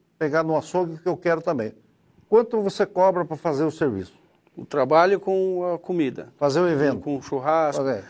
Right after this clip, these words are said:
Speaker 1: E
Speaker 2: Hoje
Speaker 1: você,
Speaker 2: sai
Speaker 1: você
Speaker 2: na
Speaker 1: chega normalmente o quê? Nove horas da manhã, sai quatro da tarde?
Speaker 2: Ah, se for costela de chão, a gente chega por volta de cinco horas da manhã. Pra
Speaker 1: Cinco
Speaker 2: servir
Speaker 1: horas
Speaker 2: ela
Speaker 1: da manhã,
Speaker 2: meio-dia.
Speaker 1: conforme o tamanho do evento.
Speaker 2: Isso. Se for um evento muito grande, que igual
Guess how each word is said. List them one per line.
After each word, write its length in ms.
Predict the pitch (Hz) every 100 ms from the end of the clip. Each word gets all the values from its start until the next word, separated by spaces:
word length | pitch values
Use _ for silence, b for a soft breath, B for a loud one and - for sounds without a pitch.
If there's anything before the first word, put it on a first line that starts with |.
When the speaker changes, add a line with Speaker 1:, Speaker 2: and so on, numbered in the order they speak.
| -
Speaker 1:
E 160 | 156
Speaker 2:
Hoje 180 | 196 214
Speaker 1:
você, 80 | 202
Speaker 2:
sai 160 | 220 214
Speaker 1:
você 60 |
Speaker 2:
na 60 | 208
Speaker 1:
chega 300 | 202 247 214
normalmente 480 | 208 202 185 208 190
o 40 |
quê? 160 | - 147
Nove 300 | 160 185 185
horas 140 | 175
da 80 | 165
manhã, 280 | 165 202 214
sai 220 | - 196
quatro 220 | 180 160
da 80 | 147
tarde? 360 | - 151 92 85
Speaker 2:
Ah, 320 | 135 151 143
se 160 | 131 151
for 180 | - 185
costela 300 | - 180 165
de 80 | 151
chão, 140 | 165
a 40 |
gente 160 | 165 175
chega 200 | 196 196
por 160 | 196 180
volta 240 | 180 196
de 40 |
cinco 300 | 170 - 220
horas 160 | 190 165
da 80 | 156
manhã. 200 | 135 117
Pra 920 | - _ _ _ _ _ _ - 156
Speaker 1:
Cinco 20 |
Speaker 2:
servir 200 | - 160
Speaker 1:
horas 100 | 180 160
Speaker 2:
ela 80 |
Speaker 1:
da 40 | 160
manhã, 160 | 170
Speaker 2:
meio-dia. 220 | 165 165 135
Speaker 1:
conforme 180 | 202
o 40 | 202
tamanho 300 | 196 185 180
do 80 | 175
evento. 360 | 135 120 92 135
Speaker 2:
Isso. 540 | 135 143 131 - - b b b
Se 120 | -
for 180 | 139 180
um 40 | 196
evento 280 | 175 180 165
muito 240 | 196 180
grande, 400 | 156 151 147 127
que 100 | 135
igual 480 | 135 139 135 139